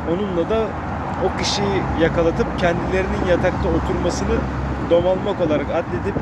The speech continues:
eğer ki bir başkası yatağın üzerine oturursa, e, L G B T oyununa sokuyorlar. Şirin Evler, e, Davutoğlu oyunları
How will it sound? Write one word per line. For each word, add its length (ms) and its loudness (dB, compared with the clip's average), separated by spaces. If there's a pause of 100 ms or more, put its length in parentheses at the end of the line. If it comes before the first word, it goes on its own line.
(140)
eğer 180 2
ki 240 -4 (100)
bir 120 -4
başkası 400 -2
yatağın 340 -2
üzerine 260 -2
oturursa, 580 -2 (500)
e, 1120 -2
L 40 6
G 240 2
B 100 2
T 140 -2
oyununa 400 2
sokuyorlar. 500 -6 (840)
Şirin 180 0
Evler, 340 2
e, 800 -10 (1500)
Davutoğlu 600 0 (2500)
oyunları 500 0